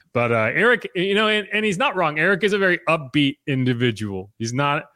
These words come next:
someone who's, who, who comes off as sore and agitated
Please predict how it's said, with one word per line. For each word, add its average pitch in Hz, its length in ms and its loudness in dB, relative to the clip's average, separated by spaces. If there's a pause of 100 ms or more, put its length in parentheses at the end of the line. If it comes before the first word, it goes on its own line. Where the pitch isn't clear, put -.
(120)
someone 143 320 0
who's, 131 220 -2
who, 123 440 -2
who 110 480 -2 (400)
comes 135 260 -4
off 123 280 0
as 117 140 0
sore 117 300 0
and 113 80 -2
agitated 110 580 -4